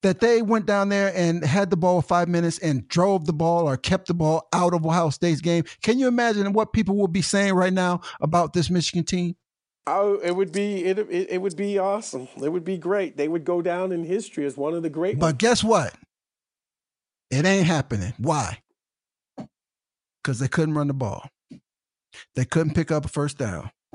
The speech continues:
Speaker 1: They couldn't do what everybody knew what they had to do, which we talked about. I've said this to you since,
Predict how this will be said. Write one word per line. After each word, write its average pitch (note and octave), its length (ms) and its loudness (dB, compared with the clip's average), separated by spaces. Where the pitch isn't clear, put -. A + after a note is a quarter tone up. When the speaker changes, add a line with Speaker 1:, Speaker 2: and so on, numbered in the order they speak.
Speaker 1:
They D3+ 140 2
couldn't G#3 320 2
do G#3 300 2
what E3 160 2
everybody A3+ 520 4
knew A#3 180 4
what A3+ 200 2
they G#3+ 80 2
had G#3 180 2
to G3 60 0
do, F3 460 0
which - 280 -2
we D3+ 80 0
talked - 440 0
about. D#3 380 0
I've A#2+ 140 -2
said C#3+ 200 -2
this E3 180 -2
to F#3 120 -2
you F#3 160 -2
since, C#3+ 320 -2